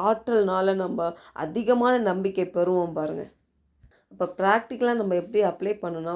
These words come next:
வாழ்க்கையில, அஹ், நம்ம சந்திக்கிற எந்த ஒரு குழப்பத்திலையும், அஹ், பதில் என்னன்னா, நம்ம நம்பிக்கையின் தேவனிடம் இருந்து வருகிறது பாருங்க. அப்ப நம்ம நம்பிக்கையை வளர்த்துக்கொள்ள ஜெபம்,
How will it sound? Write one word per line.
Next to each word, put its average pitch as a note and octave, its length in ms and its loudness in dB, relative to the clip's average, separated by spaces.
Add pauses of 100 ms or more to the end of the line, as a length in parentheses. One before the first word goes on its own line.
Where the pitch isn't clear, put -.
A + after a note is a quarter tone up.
வாழ்க்கையில, F3 560 -2 (440)
அஹ், C#4 200 0
நம்ம E3 260 -2
சந்திக்கிற F#3 580 0 (280)
எந்த A#3+ 420 2
ஒரு G#3 200 2
குழப்பத்திலையும், F3 920 0 (400)
அஹ், - 280 -2 (160)
பதில் F#3+ 340 4
என்னன்னா, E3+ 400 0 (440)
நம்ம D#3+ 220 -4
நம்பிக்கையின் F3+ 580 0
தேவனிடம் F3+ 520 4
இருந்து E3 260 -2
வருகிறது D#3 480 -2
பாருங்க. D#3+ 380 -8 (300)
அப்ப F#3 200 2
நம்ம E3+ 220 2
நம்பிக்கையை G3+ 720 2
வளர்த்துக்கொள்ள F#3+ 680 2 (880)
ஜெபம், F3 500 2